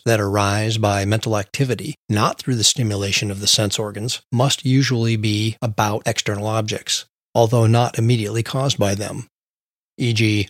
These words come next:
presentations that the sun is larger than the earth or that a providential God exists. But if one thinks that somewhere there are centaurs or men with eyes in their chests, that corresponds to a hallucination."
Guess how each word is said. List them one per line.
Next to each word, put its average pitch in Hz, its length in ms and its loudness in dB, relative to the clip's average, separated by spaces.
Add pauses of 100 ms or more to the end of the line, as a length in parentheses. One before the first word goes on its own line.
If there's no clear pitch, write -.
presentations 113 760 0
that 113 160 2
the 110 100 -4
sun 104 460 2
is 110 160 0
larger 104 400 0
than 107 180 2
the 113 140 -2
earth 107 340 -4
or 107 160 -4
that 104 340 -4
a 101 120 0
providential 110 600 0
God 104 240 2
exists. 110 640 -2 (640)
But 120 100 0
if 139 180 2
one 139 200 2
thinks 123 540 -2
that 107 120 -2
somewhere 110 720 2
there 110 160 4
are 101 160 -2
centaurs 110 800 0
or 123 180 2
men 127 300 4
with 120 200 0
eyes 120 360 0
in 113 80 -6
their 90 100 -8
chests, - 540 -4
that 110 340 0
corresponds 107 720 -4 (140)
to 117 100 -2
a 101 60 0
hallucination." 104 800 -2